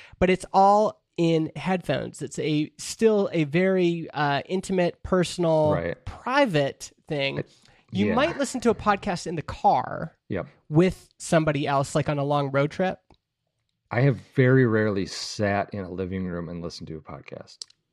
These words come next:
Speaker 2: 'Cause
Speaker 1: Yeah. <laughs>
Speaker 2: usually if I'm gonna use a smart speaker, which I don't because I don't have one, it probably would just be for music while I'm doing something else. Not, and I generally don't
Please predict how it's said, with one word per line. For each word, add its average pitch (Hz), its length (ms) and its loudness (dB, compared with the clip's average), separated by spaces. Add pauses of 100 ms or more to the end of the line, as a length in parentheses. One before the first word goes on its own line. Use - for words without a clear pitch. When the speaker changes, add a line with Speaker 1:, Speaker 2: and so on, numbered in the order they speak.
(100)
Speaker 2:
'Cause 254 100 2
Speaker 1:
Yeah. 214 120 2
<laughs> 143 60 6
Speaker 2:
usually 160 300 4
if 480 200 2
I'm 123 140 2
gonna 113 140 2
use 113 240 0
a 101 60 -6
smart 95 300 -4
speaker, 90 380 -8
which 90 180 -8 (120)
I 95 100 -10
don't 98 260 -8
because - 240 -14 (640)
I 98 60 -20
don't 92 180 -14
have 95 280 -8
one, 85 300 -8 (920)
it 110 160 -6
probably 160 220 4
would 117 140 2
just 101 140 -6
be 104 100 -2
for 87 140 -10
music 92 440 -2
while 92 180 -4
I'm 87 100 -8
doing 90 180 -8
something 82 300 -10
else. 82 260 -8
Not, 87 360 -8 (460)
and 92 80 -8
I 95 120 -6 (180)
generally 117 320 0
don't 92 340 -8